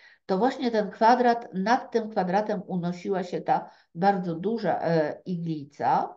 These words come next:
e, która, e, ponieważ zawierała w sobie bardzo dużo, e, ołowiu,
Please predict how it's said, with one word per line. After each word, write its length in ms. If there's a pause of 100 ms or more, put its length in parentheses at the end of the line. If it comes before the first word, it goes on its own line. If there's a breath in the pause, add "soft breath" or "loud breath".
(380 soft breath)
e, 420
która, 640
e, 140
ponieważ 640 (100)
zawierała 540
w 80
sobie 240
bardzo 260
dużo, 440 (360)
e, 300
ołowiu, 720